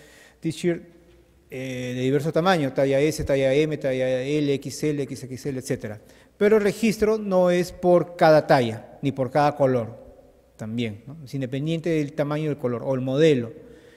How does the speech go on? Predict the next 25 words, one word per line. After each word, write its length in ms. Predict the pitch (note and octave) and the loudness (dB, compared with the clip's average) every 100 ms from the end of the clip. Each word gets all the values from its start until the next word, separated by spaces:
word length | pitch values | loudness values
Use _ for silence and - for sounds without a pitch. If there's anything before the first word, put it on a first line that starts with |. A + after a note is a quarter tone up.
| - - - _ _ _ _ | -20 -20 -20 _ _ _ _
Se 200 | - C3 | -6 0
puede 240 | D#3+ D#3 | 8 8
también 240 | C#3+ D3 D3+ | 8 6 4
agrupar 440 | C#3+ C3 E3 C#3+ | 4 4 4 4
de 60 | B2 | 0
esa 140 | B2+ | -6
manera. 400 | A#2+ A#2 G#2 G#2+ - - - _ _ _ | -6 -6 -8 -10 -14 -18 -20 _ _ _
Entonces, 380 | - B2+ A#2 A#2+ | -12 -10 -8 -10
ustedes 420 | - - - C#3+ C3+ | -14 -10 0 0 0
tendrían 320 | C3+ C3+ C3+ | -2 -2 -2
un 60 | |
registro 400 | C3 C3+ D3 D#3+ | -4 -6 -4 -2
por 160 | D3+ D3+ | -2 2
polos, 480 | F3 C#3+ C#3+ C#3+ - - - - _ _ _ - | 6 6 4 -2 -10 -20 -20 -20 _ _ _ -2
otro 260 | D#3+ F3 | 0 2
producto, 280 | F3 F3+ E3+ | 2 2 2
camisa 400 | D3 C#3+ D3 C3+ | 0 0 -2 -2
o 180 | A2+ B2+ | 0 0
otro 200 | C#3+ C#3 | 0 -4
registro, 640 | C#3 - C#3+ - C#3+ D3 - _ _ _ _ | -6 -6 -6 -4 -6 -8 -18 _ _ _ _
otro 240 | D3 D3+ E3 | -4 0 0
producto 200 | E3+ F3 | 0 0
que 80 | |
exporten 380 | E3+ G3 F3 F#3 | 0 2 2 -2
ustedes, 260 | E3 G3 | -4 -4